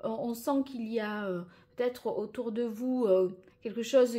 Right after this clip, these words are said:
qui, euh, n'est pas entendu. Et là, vous, vous en avez, euh, conscience et on dirait que vous voulez un petit peu, euh, vous faire justice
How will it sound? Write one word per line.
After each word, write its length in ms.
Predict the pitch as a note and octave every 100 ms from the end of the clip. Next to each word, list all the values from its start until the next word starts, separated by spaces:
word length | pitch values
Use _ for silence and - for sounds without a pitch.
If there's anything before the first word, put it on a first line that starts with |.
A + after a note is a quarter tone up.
| -
qui, 420 | - A3+ A3+ G#3+
euh, 140 | E3+
n'est 140 | F3+ F#3
pas 240 | C4 C4 -
entendu. 680 | C#4+ C#4 C#4 B3+ A3+ C#4 F#4 - - -
Et 100 | B3+
là, 400 | B3+ C#4+ F4+ F4 -
vous, 360 | A3 C4+ F4
vous 300 | C#4 B3+ A3+
en 160 | A#3 A3+
avez, 420 | A3+ A3 A#3 G3+
euh, 100 | F#3+
conscience 580 | F#3+ C4+ C4 E4+ F4 -
et 160 | B3+ B3+ - -
on 60 |
dirait 240 | A3+ A#3+ D4
que 100 | D4
vous 220 | A3+ A#3
voulez 340 | A3 A#3 C4
un 280 | C#4 A3+ A3+
petit 220 | A3+ -
peu, 280 | - C4+ D4+ D#4 - - - -
euh, 300 | F#3 F#3 F3+
vous 200 | A3 D#4
faire 280 | E4+ D#4+
justice 680 | C4+ C4+ - C#4+ E4+ F#4 -